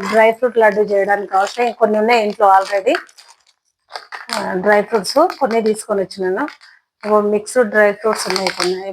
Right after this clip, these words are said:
ప్యాకెట్ ఒక చిన్న ప్యాకెట్ తీసుకొచ్చిన. ఇక్కడ చూడండి, జీడిపప్పు పెద్ద ప్యాకెట్,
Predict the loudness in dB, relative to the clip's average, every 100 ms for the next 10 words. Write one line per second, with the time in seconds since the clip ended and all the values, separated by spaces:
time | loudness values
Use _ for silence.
0 | -4 -2 0 0 -2 -4 -6 -10 -8 -10
1 | -8 -8 -8 -10 -12 -2 0 0 -2 -6
2 | -4 -4 -4 -10 -12 -10 -2 -2 0 -2
3 | -2 0 2 4 2 2 -4 -4 -10 -10
4 | -10 -8 -6 -6 -4